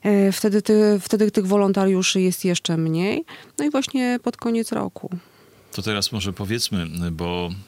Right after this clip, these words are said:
Speaker 2: pewnie niektórzy z naszych słuchaczy zastanawiają się, kim jest taki wolontariusz i, e, kto nim może zostać. Fundacja, mm, Mam Marzenie to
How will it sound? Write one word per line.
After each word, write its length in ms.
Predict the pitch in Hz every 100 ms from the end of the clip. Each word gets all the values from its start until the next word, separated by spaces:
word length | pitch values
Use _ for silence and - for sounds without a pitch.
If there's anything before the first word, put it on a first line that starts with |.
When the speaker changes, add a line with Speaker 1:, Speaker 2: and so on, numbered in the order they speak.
| _ _ _ _ _
Speaker 2:
pewnie 360 | 110 98 95 92
niektórzy 340 | 90 85 82
z 60 | 78
naszych 240 | 90 110
słuchaczy 340 | - 90 90 85
zastanawiają 560 | 82 87 85 85 85
się, 160 | 80 85
kim 160 | -
jest 160 | 80 -
taki 200 | - -
wolontariusz 680 | 85 82 80 76 78 92 -
i, 60 | - - - - -
e, 160 | 82
kto 200 | 80 -
nim 220 | 85 85 85
może 380 | 78 87 85 78
zostać. 560 | 71 90 87 - 85 90
Fundacja, 680 | - 82 82 82 - 87 82
mm, 400 | 78 82 80 80
Mam 160 | 82
Marzenie 520 | 85 85 82 80 82
to 240 | 82 85